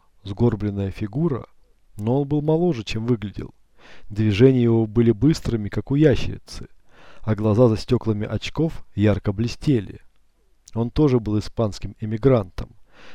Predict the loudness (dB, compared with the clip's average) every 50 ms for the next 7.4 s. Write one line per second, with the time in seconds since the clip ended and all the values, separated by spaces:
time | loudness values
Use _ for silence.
0 | -10 -6 -4 -4 -2 -4 -4 0 2 4 4 4 4 2 0 0 0 0 -2 -2
1 | -2 -2 -4 -2 -4 -4 -4 -6 -8 -4 -2 0 0 0 0 0 -2 -2 -2 -4
2 | -8 -14 -18 _ _ _ _ _ _ _ _ _ _ -10 -6 -2 -2 0 0 0
3 | 0 2 2 2 2 2 0 0 -4 -6 -4 -6 -6 -2 0 2 2 2 0 -4
4 | -6 -12 -14 -16 -20 _ _ _ -20 -20 -20 -20 -20 -20 -16 -8 -4 -2 -2 -2
5 | 0 0 -2 0 0 0 0 0 0 -2 -4 -2 -2 -2 -2 0 0 2 2 4
6 | 4 4 4 2 2 2 2 2 0 -2 -6 -6 -6 -6 -6 -4 -2 0 0 0
7 | 0 -2 -4 -10 -14 -14 -16